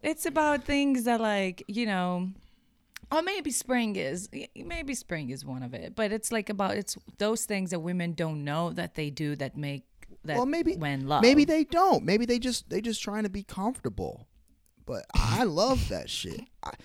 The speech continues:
Speaker 2: you know, when they start to wear them.
Speaker 1: Comfortable is wearing pajamas
Speaker 2: Well,
Speaker 1: and not washing your hair.
Speaker 2: well, like, um,
Speaker 1: <laughs>
Speaker 2: sundresses and shit, right?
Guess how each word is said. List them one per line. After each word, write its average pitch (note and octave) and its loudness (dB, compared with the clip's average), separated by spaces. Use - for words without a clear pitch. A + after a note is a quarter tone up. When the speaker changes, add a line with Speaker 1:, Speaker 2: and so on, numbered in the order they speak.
Speaker 2:
you D#3+ 0
know, F3 4
when F#3+ 0
they D3 -2
start E3+ -4
to D3+ -4
wear E3+ -2
them. E3 2
Speaker 1:
Comfortable C#4+ 2
is G3 2
wearing F3+ 0
pajamas E3 -2
Speaker 2:
Well, F#3 4
Speaker 1:
and C#3+ -2
not C#3+ -2
washing D3 -4
your D3 -2
hair. D3+ -2
Speaker 2:
well, E3 2
like, E3 0
um, D3+ 2
Speaker 1:
<laughs> - -
Speaker 2:
sundresses C#3+ 2
and G2+ -8
shit, - -8
right? A2 -6